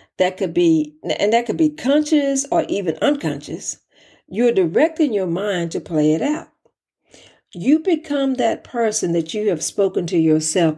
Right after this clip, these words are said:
about. Shad Helmstetter, in his book,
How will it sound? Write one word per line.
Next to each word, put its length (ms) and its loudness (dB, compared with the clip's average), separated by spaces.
about. 540 -12
Shad 720 -2
Helmstetter, 920 0
in 120 -4
his 240 0
book, 500 -2